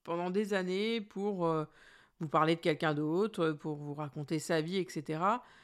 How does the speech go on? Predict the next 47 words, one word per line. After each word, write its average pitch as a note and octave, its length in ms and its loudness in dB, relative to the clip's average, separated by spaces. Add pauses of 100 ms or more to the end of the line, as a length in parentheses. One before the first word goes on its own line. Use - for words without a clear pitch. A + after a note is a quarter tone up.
(180)
sans D4+ 480 2
vraiment B3 640 4
se D4 800 0
soucier - 1040 0 (640)
de F#3+ 120 4
vos A3 280 4
besoins G3+ 420 4
à F3 40 6
vous. B3 200 2
Et C#4+ 120 2
d'ailleurs, F3+ 340 4
même E3+ 160 0
vous, A3 120 -4
quand F#3 200 -2
vous D#3+ 200 -6
devez, F#3 440 2 (400)
euh, E3+ 160 0
appeler F3+ 320 0
parce F3+ 280 -2
que G3+ 80 -2
vous F#3+ 120 0
n'allez E3 240 2
pas E3 120 0
bien, G#3 180 0
vous G#3+ 140 2
n'osez A3 360 2
pas F#3+ 220 -2
prendre F#3 300 -6
le E3+ 120 -2
téléphone F3 520 -6
et E3+ 80 -8
appeler. - 340 -14 (760)
Eh F#3 80 2
bien, G3+ 200 4
si D4+ 200 -2
c'est C4+ 140 2
le - 80 0
cas, - 260 -2 (380)
je F3 140 -12
suis D#3 200 -12
désolée A#3+ 440 -2
de G3 40 -8
vous F#3 120 -6
dire, F3 240 -4
mais F3 180 -4
vous D#3 180 -4
êtes F3 180 -2